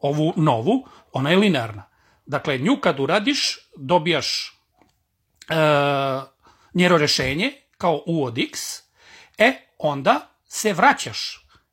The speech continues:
i u smenu i direktno ti je y na jedan minus alfa to što si dobio rešavajući linearnu.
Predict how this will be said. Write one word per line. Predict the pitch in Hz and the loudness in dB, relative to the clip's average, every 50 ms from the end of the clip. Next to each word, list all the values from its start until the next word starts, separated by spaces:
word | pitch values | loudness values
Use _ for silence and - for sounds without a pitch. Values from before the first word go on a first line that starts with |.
| _ _ | _ _
i | - 165 156 135 131 - _ _ _ _ _ _ _ _ | -8 -8 -8 -8 -8 -12 _ _ _ _ _ _ _ _
u | - 165 | -4 -4
smenu | 131 - - 139 127 127 143 190 285 302 - _ _ _ _ _ _ _ _ - | -4 -4 -4 -2 -2 0 2 0 0 -2 -4 _ _ _ _ _ _ _ _ -6
i | 170 160 | -6 -2
direktno | 135 170 170 208 269 262 - - 247 | 0 2 4 4 2 2 -2 -6 -6
ti | - - 220 | -6 -2 -2
je | 190 185 | 0 0
y | 247 262 - - - 247 220 202 | 0 -2 -4 -4 -4 -2 -2 -2
na | 190 180 175 180 180 | -2 -2 -2 -2 -2
jedan | 185 190 202 233 220 220 202 | -2 0 0 2 2 2 0
minus | 208 220 214 180 - - | 0 0 0 -2 0 2
alfa | 202 233 277 269 - - 220 - - - - - _ - | 4 4 4 2 0 -2 -2 -2 -4 -10 -20 -20 _ 2
to | 214 208 196 | 4 4 4
što | - - 170 | 2 -2 -10
si | - - 143 | -8 -8 -6
dobio | 143 170 165 175 160 | -4 -4 -2 -2 -2
rešavajući | 147 139 - - 135 139 143 135 127 127 - 131 117 - _ _ _ _ _ - | -4 -4 -4 -6 -6 -4 -4 -6 -6 -8 -10 -12 -12 -12 _ _ _ _ _ -10
linearnu. | 123 113 98 92 - - - - | -10 -8 -8 -10 -12 -12 -12 -14